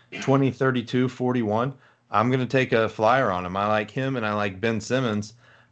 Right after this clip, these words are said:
uh, to, to get it done. I don't know. I just do. Zach LaVine, his price is a little too much, ninety-two hundred. You're gonna want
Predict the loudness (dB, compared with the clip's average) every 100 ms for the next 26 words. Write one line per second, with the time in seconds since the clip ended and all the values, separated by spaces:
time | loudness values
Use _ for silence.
0 | -8 -2 0 0 0 -2 -2 -2 2 2
1 | 2 0 0 -2 -8 -4 -2 -2 -2 -4
2 | -6 -2 -2 2 2 2 0 -2 -2 -2
3 | -4 -12 -20 -4 -4 4 6 6 4 -2
4 | -6 -6 -4 -4 -2 -2 -2 -4 -2 -4
5 | -4 -6 -4 -4 -4 -4 -4 -2 0 0
6 | -2 -4 -12